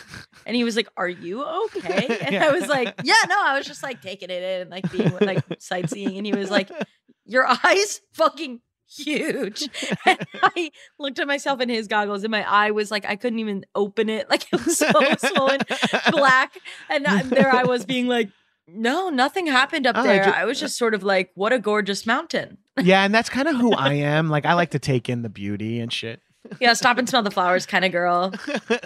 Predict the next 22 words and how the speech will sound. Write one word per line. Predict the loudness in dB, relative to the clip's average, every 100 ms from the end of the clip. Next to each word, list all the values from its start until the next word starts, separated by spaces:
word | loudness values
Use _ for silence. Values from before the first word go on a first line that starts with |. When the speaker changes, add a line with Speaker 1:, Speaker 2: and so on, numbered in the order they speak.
| -12
Speaker 2:
<laughs> | -12 -12 -12 -8 -8 -6 0
Speaker 1:
He | 2
was | 4 4
like, | 2 -6 -10
"You | -6 -4
need | -4 -4
to | -6
stop." | 2 4 4 2 -2
<laughs> | -2 -4 -14 -16 -10 -6 0 2 2
And, | 0
like, | 0 -2
"We | -2
need | -2
to | -2
call | -2 0
our | 0 0
parents." | -2 -4 -4 -10 -10 -16 -8
<laughs> | -8 -8 -14 -18 -18 -20 -20 -20 -20 _ -20 _ -20 _ -20 -20 -14 -10 4
Speaker 2:
That's | 6 6
really | 4
funny. | 4 4
That, | 2